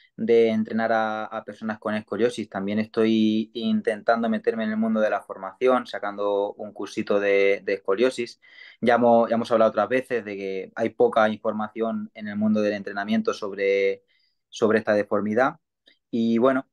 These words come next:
eh, dar un poco de, de visibilidad y de claridad dentro de, de este pequeño mundo. Y luego aparte, sobre todo, llevo tema de readaptación. Personas con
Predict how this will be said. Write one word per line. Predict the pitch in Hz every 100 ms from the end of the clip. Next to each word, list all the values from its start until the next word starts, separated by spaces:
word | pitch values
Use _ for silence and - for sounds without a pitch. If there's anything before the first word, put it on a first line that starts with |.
| _
eh, | 110 110 107 104
dar | 113
un | 123 123
poco | 123 123
de, | 117 110 107 107
de | 107
visibilidad | 107 104 110 104 104 117 120
y |
de | 113
claridad | 107 104 101 110
dentro | 110 107 - 101
de, | 104 101 98 95 95 92 _ _ _ _
de | 107
este | 113 107
pequeño | 101 104 98
mundo. | 95 92 90 - - - - _ _
Y | 127 127
luego | 127 131
aparte, | 131 139 143 147 139 139
sobre | - 117 113
todo, | 120 123
llevo | 120 120 120
tema | 120 123
de | 123
readaptación. | 113 107 101 - 92 110 98 -
Personas | _ 98 110 107 104
con | - 107 104 104 104 104 104 104 101 101 101 101